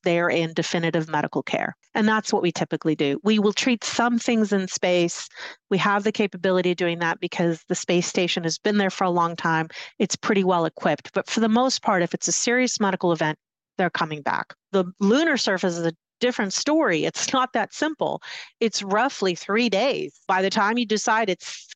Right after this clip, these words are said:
it's bad enough to take a, a crew member back, it's three days. And so, and then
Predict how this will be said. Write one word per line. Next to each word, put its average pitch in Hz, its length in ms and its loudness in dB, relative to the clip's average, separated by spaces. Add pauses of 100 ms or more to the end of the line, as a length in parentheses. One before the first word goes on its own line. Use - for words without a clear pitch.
(120)
it's 190 240 -2
bad 196 340 0
enough 208 320 0
to - 120 -2
take 190 260 0
a, 185 80 -4 (140)
a - 40 0
crew 202 240 -2
member 196 300 2
back, 175 480 0 (100)
it's - 480 -2
three 202 220 2
days. 165 560 -2
And 190 180 0
so, 175 300 2 (260)
and 202 140 0
then 196 180 0